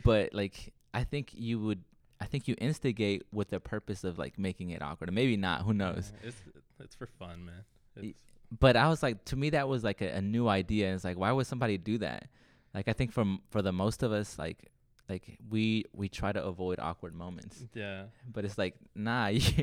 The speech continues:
Speaker 2: Yeah,
Speaker 1: wanna
Speaker 2: we, I mean, we found the fu-, 'cause Elias too. Eli-, Elias and I, we, I mean, it's funny.
Speaker 1: Yeah,
Speaker 2: Uh,
Speaker 1: you
Speaker 2: at the end of the day, I mean, we'd, we'd crack up about it,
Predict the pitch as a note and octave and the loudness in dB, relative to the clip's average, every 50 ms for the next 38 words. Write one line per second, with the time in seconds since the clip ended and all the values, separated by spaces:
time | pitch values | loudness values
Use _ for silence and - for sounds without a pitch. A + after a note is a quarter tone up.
0 | A#2+ A2 - C3+ - A#2+ C#3 B2+ A#2 A#2 A2+ G#2+ A#2 B2 A2+ B2 A#2 A2 - A#2+ | 0 -2 -4 -4 -2 -2 0 0 0 0 -2 -2 -2 -4 -6 -8 -10 -8 -6 -4
1 | C3 C3+ B2 B2 C#3 D3 C#3+ F#3 E3+ D#3+ C#3+ A2+ - B2 - A#2+ - A#2+ G#2 G#2+ | -4 -4 -2 -2 -2 -2 -2 -4 -4 -6 -6 -6 -8 -10 -10 -8 -8 -8 -6 -6
2 | G2 G#2+ A#2 A#2 A#2 A2 - - G#2 G2 F#2 G2 A2 G#2+ G#2+ G2 G2+ G2+ - G2+ | -4 -4 -4 -4 -6 -8 -8 -10 -10 -10 -10 -12 -14 -14 -12 -10 -10 -10 -10 -10
3 | F#2+ F#2+ G2 G#2 G2+ G#2 G2 - - - - - _ _ - - G#2+ G#2+ G#2 G2 | -10 -8 -8 -6 -6 -8 -8 -10 -16 -20 -20 -20 _ _ -16 -14 -12 -10 -8 -8
4 | G2+ G2 F#2+ G2 G2 G2+ F2+ F2+ F2+ F#2+ A2 A#2 B2 - _ - F2+ E2+ E2+ F2 | -10 -10 -10 -12 -12 -12 -14 -14 -16 -16 -14 -14 -14 -16 _ -16 -16 -14 -14 -14
5 | F2 F#2+ _ _ _ _ _ _ - G#2+ G#2 G#2 G#2+ A2+ G#2 G2 G#2+ G#2 A2 A2 | -16 -18 _ _ _ _ _ _ -2 0 2 2 2 2 0 -2 -4 -6 -6 -6
6 | A2 G#2+ G#2+ G#2+ G#2+ G2+ G2 F#2+ G2 G2 E2+ F#2 - - - - A2 G2 F#2+ - | -6 -8 -8 -8 -8 -8 -10 -12 -14 -14 -16 -18 -20 -20 -20 -16 -14 -14 -14 -14
7 | _ _ _ _ _ _ _ _ _ _ _ _ _ - G2+ F2+ - - - E2+ | _ _ _ _ _ _ _ _ _ _ _ _ _ -16 -16 -16 -14 -14 -14 -14
8 | - - E2+ E2 - E2+ F2 E2+ F2 F2 F2 | -14 -16 -18 -18 -18 -20 -20 -20 -20 -20 -20